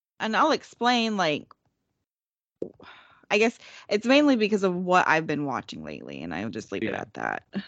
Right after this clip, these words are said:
Speaker 2: Overkill.
Speaker 1: Yeah.
Speaker 2: No pun intended. Um,
Speaker 1: <laughs>
Speaker 2: yeah, so we will wrap things up with this episode now. Um, next episode, obviously, we'll be talking about the sequel to this movie, Terrifier two,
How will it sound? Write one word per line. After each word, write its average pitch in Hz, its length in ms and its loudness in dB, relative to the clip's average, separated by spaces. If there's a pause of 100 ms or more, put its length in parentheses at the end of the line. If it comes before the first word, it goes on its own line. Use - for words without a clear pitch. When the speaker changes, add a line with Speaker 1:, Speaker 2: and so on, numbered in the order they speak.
(120)
Speaker 2:
Overkill. 104 520 -8 (540)
Speaker 1:
Yeah. 127 600 -6 (380)
Speaker 2:
No 101 60 -12
pun 101 180 -12
intended. 98 500 -12 (560)
Um, 107 560 -4 (420)
Speaker 1:
<laughs> - 400 -20
Speaker 2:
yeah, 110 340 0
so 110 480 -2 (140)
we 123 200 -2
will 110 220 0
wrap 107 280 -2
things 101 220 -6
up 104 140 -8
with 95 80 -14
this 98 200 -6
episode 98 460 -6
now. 95 380 -2 (440)
Um, 107 600 0 (140)
next 117 360 2
episode, 107 720 -2 (220)
obviously, 110 420 -2
we'll 107 140 -2
be 101 120 -8
talking 101 420 -4
about 98 360 -2
the - 80 -12
sequel 135 460 0
to 120 100 -6
this 113 180 0
movie, 117 300 2
Terrifier 98 600 -2
two, 135 380 2